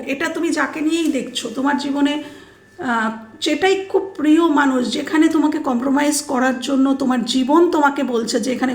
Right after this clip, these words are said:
কম্প্রোমাইজ করতে হবে, তো সেখানে করো। কেন কি, যার জন্য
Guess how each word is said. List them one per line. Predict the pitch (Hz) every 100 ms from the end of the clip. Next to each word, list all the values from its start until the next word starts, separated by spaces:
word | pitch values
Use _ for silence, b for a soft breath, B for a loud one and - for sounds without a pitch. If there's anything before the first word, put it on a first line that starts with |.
| 254
কম্প্রোমাইজ | 208 254 247 247 -
করতে | 220 - 285 -
হবে, | 226 277 262 - B B B B -
তো | -
সেখানে | 330 339 359 359 269
করো। | 254 247 254
কেন | 254 277
কি, | 320 -
যার | 240 220 -
জন্য | 302